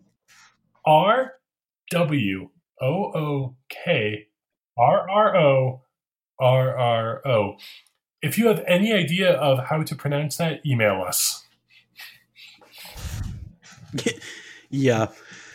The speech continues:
Speaker 2: I think I'm just gonna go with Wookiee Yell the next time. Um, the village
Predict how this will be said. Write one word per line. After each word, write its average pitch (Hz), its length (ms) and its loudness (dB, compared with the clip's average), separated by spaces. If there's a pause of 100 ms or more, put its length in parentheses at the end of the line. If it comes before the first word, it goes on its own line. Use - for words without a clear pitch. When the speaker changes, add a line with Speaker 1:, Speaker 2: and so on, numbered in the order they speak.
(920)
Speaker 2:
I 156 60 2
think 156 180 6
I'm 131 120 2
just 117 180 -4
gonna 123 160 4
go 113 160 4
with 110 140 2
Wookiee 107 420 -2
Yell 110 400 0 (140)
the 123 60 -2
next 117 340 0
time. 113 400 2
Um, 120 500 2 (1080)
the 131 200 4
village 117 640 2